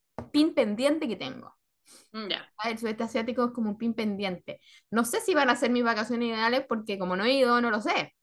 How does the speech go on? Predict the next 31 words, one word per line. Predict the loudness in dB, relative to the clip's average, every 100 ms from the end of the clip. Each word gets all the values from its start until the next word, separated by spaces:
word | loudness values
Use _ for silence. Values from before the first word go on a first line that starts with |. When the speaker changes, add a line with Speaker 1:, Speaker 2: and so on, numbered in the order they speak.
| _
Speaker 2:
Claro. | -4 -2 -2 -6 -10 _ _
Speaker 1:
Pero | -2 2 0 -2 _ _ _
como | -2 0
tenía | 2 2
que | 2
contestar | 0 2 4
rápido, | 6 4 2
dije, | 0
"Ya, | -2 -4 -6
esto | -6 -4
es |
un | -4
pin | -4 -6
pendiente". | -4 -6 -8 -14 -16 _ _ _ _ _ _
Pero | 0 2 2 4 4 2 0 -2 -4 -6 -8 -10 _ _ _ -8
yo | -6 -4
creo | -2 -2
que | 0 2
más | 2 0
que | 0
ideales, | 4 6 4 2 -4 -6 -6 -12 _ _
porque | -2 2
a |
mí | 2
no | 2
me | 0
gusta | -4 -2
tanto | 0 0
el | -2
calor. | 0 4 4 4 0 _ _ _ -12 -12 _
Speaker 2:
Mm. | -8 -8